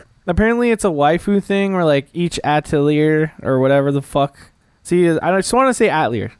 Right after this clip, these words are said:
Okay, I don't even think about what, what I'm saying. All right. Uh, all these <laughs> Atelier games are, like, waifu games where, like, each of the waifu titles goes in the Atelier.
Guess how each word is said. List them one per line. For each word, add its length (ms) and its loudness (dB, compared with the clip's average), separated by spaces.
Okay, 160 -2
I 40 2
don't 180 0
even 100 -4
think 200 -6
about 400 -2
what, 360 -2
what 140 0
I'm 100 -6
saying. 260 -6
All 60 -2
right. 180 0
Uh, 240 0
all 160 2
these 200 2
<laughs> 0 -
Atelier 540 0
games 560 -2
are, 160 0
like, 220 -2
waifu 500 0
games 540 -2
where, 160 -2
like, 260 -2
each 260 -4
of 140 -2
the 120 0
waifu 800 0
titles 640 0
goes 280 0
in 120 -4
the 120 -6
Atelier. 600 -2